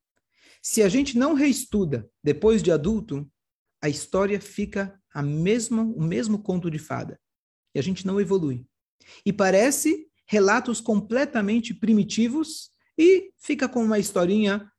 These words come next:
tanto quanto, Deus nos livre, o Chapeuzinho Vermelho. O que que a gente aprendeu na escola,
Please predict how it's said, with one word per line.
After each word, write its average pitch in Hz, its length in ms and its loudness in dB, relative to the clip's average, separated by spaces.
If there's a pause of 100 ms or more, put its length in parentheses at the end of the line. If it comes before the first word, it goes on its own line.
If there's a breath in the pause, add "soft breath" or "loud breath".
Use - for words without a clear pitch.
(140)
tanto 233 300 4
quanto, 202 500 2 (440)
Deus 160 180 2
nos 147 120 -2
livre, 147 420 -2 (240 soft breath)
o 143 60 -8
Chapeuzinho 160 500 0
Vermelho. 123 440 -4 (960 soft breath)
O 202 140 0
que 339 160 4
que - 80 0
a 202 60 2
gente 254 200 2
aprendeu 190 460 4
na 185 140 0
escola, 175 580 0